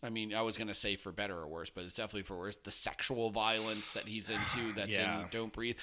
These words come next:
Speaker 1: It took me a long time.
Speaker 2: I still don't like that part.
Speaker 1: Uh, w-, well, because he literalizes the Deadite entry to where it actually goes into her vagina. That's how,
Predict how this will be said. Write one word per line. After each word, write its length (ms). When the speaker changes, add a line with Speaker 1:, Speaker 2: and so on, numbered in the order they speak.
Speaker 1:
It 120
took 220
me 100
a 60
long 380
time. 800
Speaker 2:
I 40
still 200
don't 120
like 200
that 200
part. 260
Speaker 1:
Uh, 280
w-, 300
well, 300
because 400
he 140
literalizes 1200
the 100
Deadite 460
entry 380
to 80
where 160
it 100
actually 260
goes 300
into 220
her 160
vagina. 600
That's 260
how, 280